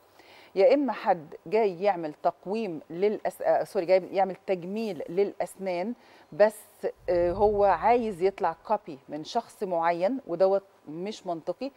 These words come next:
لازم الإنسان يطلع هو، ما ينفعش أطلعه واحد تاني. يا إما ناس بقى مش مهتمة خالص ولا مهتمة وجايين مجاملة لحد، حد جابهم بقى،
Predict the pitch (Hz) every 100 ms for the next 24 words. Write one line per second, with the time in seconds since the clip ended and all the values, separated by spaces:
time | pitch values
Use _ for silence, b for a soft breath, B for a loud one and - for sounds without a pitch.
0 | b b 180 185 156 156 160 190 190 208
1 | 202 175 190 147 127 147 156 180 190 -
2 | 165 - 156 165 202 226 170 - 175 _
3 | 220 180 156 143 _ b b b 202 311
4 | 349 285 294 269 226 247 254 220 - 254
5 | - 233 226 226 226 226 - 208 220 226
6 | 269 208 226 196 214 220 180 226 196 -
7 | 208 185 - 196 180 196 196 185 180 160
8 | 170